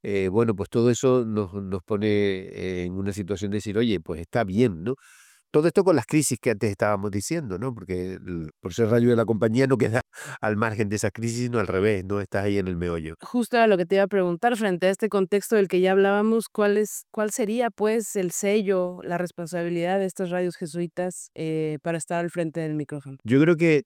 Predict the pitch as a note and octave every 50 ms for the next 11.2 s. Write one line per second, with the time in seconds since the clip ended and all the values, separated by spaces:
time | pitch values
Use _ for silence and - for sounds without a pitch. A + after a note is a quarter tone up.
0 | _ - A#2 A2+ G#2+ G#2+ G2 E2+ - C3 C#3+ C#3 D#3 C3+ C#3+ B2 - C#3 D3+ D#3
1 | - - B2 G#2 - - B2+ A#2+ B2 A#2+ A2+ A#2 G#2+ - - G2 F2 G#2 F#2+ -
2 | - A2+ A2 G#2 G#2+ G2+ - - G2 F#2 - G#2+ F#2+ G#2+ G2+ F#2+ G2 - A2 G2
3 | F#2+ F2+ F2+ F#2+ F2+ E2 G2 G2 F#2+ F#2 F2+ - - A2+ G#2+ G2+ B2 A#2+ G#2+ -
4 | - A2+ G#2+ A2 A2+ G#2+ G#2 G#2 G2 F#2+ A2+ A#2+ A#2 - C3+ A2 G#2 F#2 - G#2
5 | F#2 G2+ G2 _ - B2 A2 - B2+ A#2+ A2+ - _ - G2 F#2 A2+ C3+ C3+ D3
6 | C3 A#2 G#2 A2 G#2+ A#2 B2 A2+ G#2 G2 F#2+ F#2 F#2 G2 G#2 G2+ A2 - - C3+
7 | B2+ A#2+ B2 G#2+ F#2+ F#2 A#2+ C3 A#2+ G#2+ G#2 F2+ E2+ F2+ - - G#2+ C#3 E3+ -
8 | - - D#3+ C#3 - - A2 G2+ G2 G2 F#2+ F#2+ F#2 F2 F2+ G#2 G2 E2 E2 E2+
9 | A2 D3 F3 - - F#2+ A2 B2 - C3+ C3 B2 - C3 A#2 A2 - A#2+ A2 A2
10 | - - B2 A#2 A2 A2+ G#2+ G#2 G2+ G2+ A2 A2 G2 G#2 G#2+ G2 F#2+ F#2 F2 D#2+
11 | D2+ C2 C2 B1+